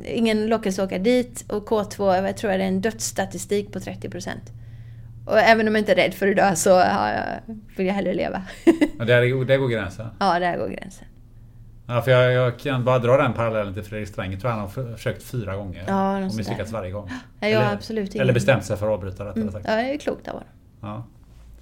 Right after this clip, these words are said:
Speaker 2: Du, ehm, det här med dyka och, eh, gå i berg, det ska man kunna sammanfatta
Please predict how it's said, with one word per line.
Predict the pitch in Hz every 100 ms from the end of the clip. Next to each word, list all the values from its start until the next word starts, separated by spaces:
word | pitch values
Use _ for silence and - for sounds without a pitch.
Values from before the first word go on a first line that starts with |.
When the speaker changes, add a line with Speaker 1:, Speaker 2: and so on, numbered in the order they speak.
| - - - - - - - - - - - - -
Speaker 2:
Du, | - 180 190 180 180
ehm, | 170 170 165 165 - - - - - -
det | 135 151
här | 160 151
med | 143 147
dyka | 139 143 - 117 110
och, | 117 117 95 -
eh, | 113 104 101 101 98 104 104 110 104 113
gå | 117 117 107
i | 110
berg, | 98 104 90 92 90 87 - - - - - - - - -
det | 127 127 127 120 117 104
ska | -
man | 123
kunna | 117 117
sammanfatta | 107 120 98 - 92 - 104